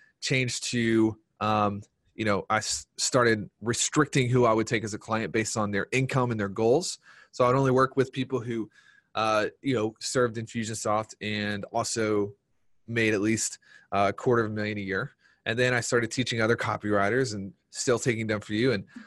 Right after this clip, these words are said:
all along the way, you can see how my offer evolved.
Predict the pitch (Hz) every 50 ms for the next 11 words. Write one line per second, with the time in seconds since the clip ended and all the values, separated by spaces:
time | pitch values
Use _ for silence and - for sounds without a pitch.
0 | - - - - 143 165 190 196 175 165 160 156 147 147 135 120 123 147 160 143
1 | 131 127 131 135 131 123 113 - - 151 135 123 117 113 107 104 107 101 101 98
2 | 95 - _ _ _ _ _ _ _ - 113 120 139 165 160 - 107 92 98 120
3 | - _ _ _ _ _ _ _ _ - 113 120 110 113 135 175 147 107 - -
4 | - -